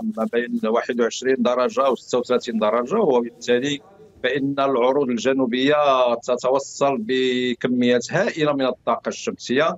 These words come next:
وبالتالي تم الآن اختيار، آه، مركز أو مكان أو مجال، آه، ورزازات. آه، أظن أنه في المستقبل يمكن أن نستثمر مجالات أخرى أكثر أهمية فيما يخص أصول الطاقة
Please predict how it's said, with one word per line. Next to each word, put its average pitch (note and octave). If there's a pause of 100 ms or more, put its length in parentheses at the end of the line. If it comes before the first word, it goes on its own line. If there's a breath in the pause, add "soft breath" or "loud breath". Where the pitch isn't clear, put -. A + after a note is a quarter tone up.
(320 loud breath)
وبالتالي D3+
تم C#3+
الآن D#3+
اختيار، C#3
آه، A2
مركز C3+ (100)
أو A#2 (460 soft breath)
مكان B2+
أو A#2+
مجال، B2+
آه، A2+
ورزازات. C3+ (600 soft breath)
آه، B2+
أظن E3
أنه D#3+
في D#3
المستقبل C#3+
يمكن E3 (120)
أن D3
نستثمر C#3+
مجالات C#3
أخرى D#3
أكثر G3+
أهمية D#3
فيما D#3
يخص D#3 (680)
أصول E3+
الطاقة B2+